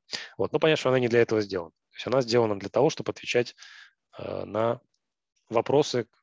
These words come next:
к базе знаний, которая в нее заложена. То есть это либо публичная,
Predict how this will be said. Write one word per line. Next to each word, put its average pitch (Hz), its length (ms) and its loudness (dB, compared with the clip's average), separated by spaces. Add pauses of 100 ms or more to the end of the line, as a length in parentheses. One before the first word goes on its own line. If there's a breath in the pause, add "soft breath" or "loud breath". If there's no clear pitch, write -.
к 101 560 -2 (1120)
базе 113 240 2
знаний, 135 340 2
которая 123 340 0
в 113 40 -8
нее 110 160 -4
заложена. 98 400 -2 (800 loud breath)
То - 80 -20
есть - 140 -14
это - 160 -10
либо 101 180 -6
публичная, 135 800 2